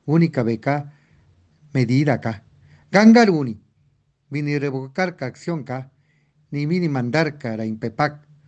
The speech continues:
para acá ca medida canesa, para acá favorecer cabi-, cabiniguilles, ti Morelos. Para chu regla, ne mayaca proceso electoral,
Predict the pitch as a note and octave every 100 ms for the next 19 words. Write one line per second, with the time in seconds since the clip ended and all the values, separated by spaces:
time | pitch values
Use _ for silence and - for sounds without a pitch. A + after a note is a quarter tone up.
0 | _ _ _ C3+ C3 C3 C3 E3 C#3+ A#2+
1 | A#2 C3 C#3+ A#2+ G#2+ _ _ C#3+ C3 A2+
2 | G#2+ G#2+ - _ _ _ - _ C#3 C3+
3 | C3 C3+ E3 C#3 A2+ A2+ A2+ - D3+ D3+
4 | - _ _ _ - B2 A2 A2+ - -
5 | B2 A#2+ A#2+ A#2+ D#3+ G#2+ G#2+ - _ _
6 | _ _ _ _ _ _ _ _ _ D3+
7 | C#3+ A#2+ A#2+ B2 A2 - _ _ _ _
8 | _ _ _ _ _ - D#3 D#3 D3+ A#3
9 | F3+ C3+ D#3+ E3+ D3 G#2+ - _ _ _
10 | _ _ _ _ _ _ _ _ _ _
11 | D3+ E3 G#3 E3 D3+ D3 B2+ B2 A#2+ -
12 | D3+ D3 C3 A#2 A2 A#2 C3 C3